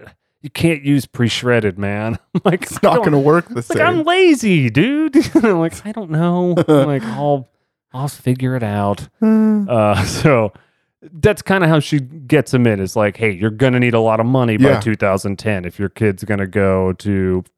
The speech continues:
Speaker 1: Harvard."
Speaker 2: An Ivy League school.
Speaker 1: Right.
Speaker 2: Yeah.
Speaker 1: And so just like that, she's worked her way into Fraser's life.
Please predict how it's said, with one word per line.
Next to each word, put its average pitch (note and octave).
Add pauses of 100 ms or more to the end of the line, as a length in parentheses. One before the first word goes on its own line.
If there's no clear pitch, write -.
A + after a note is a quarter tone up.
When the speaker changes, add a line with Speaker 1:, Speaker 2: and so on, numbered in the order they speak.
(220)
Speaker 1:
Harvard." E3
Speaker 2:
An G3
Ivy F3
League D3+
school. E3
Speaker 1:
Right. -
Speaker 2:
Yeah. D3 (320)
Speaker 1:
And G#2+
so -
just C#3+
like D3+
that, C#3+
she's -
worked A2+
her A#2
way A2+
into F2
Fraser's G#2
life. E2